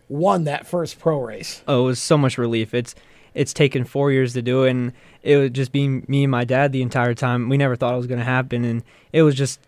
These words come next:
Speaker 2: getting a monkey off your back. I felt like Dale Earnhardt after twenty years of him trying to win the five hundred.
Speaker 1: <laughs>
Speaker 2: I didn't think it was ever gonna happen. I was, I was,
Speaker 1: Well,
Speaker 2: I can't, I can't explain it.
Speaker 1: I don't know if every man on every crew came down pit road to salute you, but there were certainly an awful lot of people who were happy for you.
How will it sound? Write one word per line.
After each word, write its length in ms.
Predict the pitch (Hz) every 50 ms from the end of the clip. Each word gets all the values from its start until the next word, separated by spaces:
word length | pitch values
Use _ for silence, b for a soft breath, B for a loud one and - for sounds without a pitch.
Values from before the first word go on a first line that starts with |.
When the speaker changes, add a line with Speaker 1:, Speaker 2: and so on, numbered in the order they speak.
| _ _
Speaker 2:
getting 160 | - 147 139 131
a 40 |
monkey 320 | 127 131 135 143 131 - 135
off 160 | 127 123 -
your 100 | 131 120
back. 240 | 123 127 120 117 -
I 100 | 135 135
felt 200 | 139 170 156 151
like 160 | 151 139 120
Dale 200 | 135 139 143 147
Earnhardt 260 | 160 156 143 147 139
after 220 | 139 131 - - 135
twenty 320 | - - 156 147 143 143
years 240 | 143 143 143 135 135
of 80 | - - _ -
him 340 | 135 135 143 131 156 165 165
trying 240 | - 160 139 139
to 60 | 135 135
win 120 | 135 135
the 80 | 131 120
five 220 | - 131 127 226
hundred. 340 | 269 139 139 262 - - -
Speaker 1:
<laughs> 360 | 254 - - 294 - - -
Speaker 2:
I 120 | - 156
didn't 140 | 175 170 160
think 120 | 170 165 156
it 40 |
was 100 | 156 147
ever 180 | 156 156 151 151
gonna 180 | 143 143 143 139
happen. 360 | 143 151 143 135 - 135 127
I 60 | 131
was, 160 | 127 123 120
I 100 | 135 127
was, 340 | 123 120 117 113 - - b b b b b b _
Speaker 1:
Well, 240 | - 165 185 196 208
Speaker 2:
I 60 | 190
can't, 300 | 143 120 120 - - -
I 40 | 143
can't 220 | 127 - 139 131 123
explain 380 | - - - 123 117 117 110
it. 80 | 107 - -
Speaker 1:
I 60 | - 240
don't 100 | 277 254
know 180 | 262 262 247
if 100 | 208 156
every 240 | 233 233 233 240 220
man 240 | 208 214 226 226 220
on 120 | 208 202
every 240 | 202 208 190 185 170
crew 400 | - - 233 226 190 185 185 170
came 180 | - 196 180 180
down 240 | 185 196 202 190
pit 140 | - 208 202
road 160 | 202 202 208
to 80 | 180 170
salute 320 | - 160 165 180 185 170
you, 120 | 151 147 143
but 220 | 139 160 165 165
there 80 | 202 208
were 140 | 202 214 175
certainly 420 | - 220 240 240 226 208 208 202
an 80 | 196 190
awful 300 | 196 202 185 - 190 180
lot 180 | 175 165 165
of 60 | 160
people 300 | - 160 170 160 147 147
who 60 | 135 156
were 120 | 147 135
happy 260 | 139 151 151 - 151
for 240 | 131 - 151 151 143
you. 180 | 139 139 135